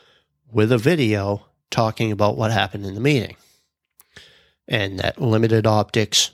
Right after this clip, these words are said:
was going to be a provisional division starting May first. So this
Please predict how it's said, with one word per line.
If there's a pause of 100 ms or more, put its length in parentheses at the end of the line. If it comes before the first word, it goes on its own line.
(140)
was (180)
going
to
be
a
provisional
division (220)
starting
May
first. (1000)
So (960)
this